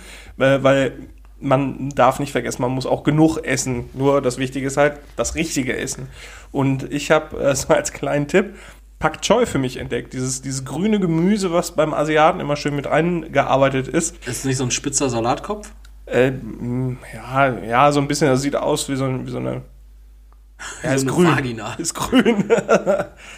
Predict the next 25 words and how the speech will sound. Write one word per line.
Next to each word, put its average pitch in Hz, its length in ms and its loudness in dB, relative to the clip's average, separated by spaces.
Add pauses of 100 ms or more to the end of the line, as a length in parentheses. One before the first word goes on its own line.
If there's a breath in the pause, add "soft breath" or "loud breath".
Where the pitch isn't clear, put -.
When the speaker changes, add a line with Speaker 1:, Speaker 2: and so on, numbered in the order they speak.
(300 loud breath)
Speaker 1:
Ähm, 143 360 -2 (600)
da 139 280 2
ist 147 120 0
Eiweiß 185 420 2
drin, 175 160 -4
da 160 60 -2
ist 156 100 -6
Vitamin 156 340 -4
C 170 200 -4
drin, 165 200 -4
ist 135 280 -6
echt - 240 -6
nicht 190 360 -6
schlecht. - 400 -6 (160)
Also 165 200 2
Speaker 2:
Eiweiß? 117 440 -4
Speaker 1:
Eiweiß 247 340 4
ist - 140 -2
da 226 80 2
auch - 160 0
drin. 147 100 -2
Also 143 200 -2
klar, 139 240 4
nicht, - 340 -8
äh, 120 140 -10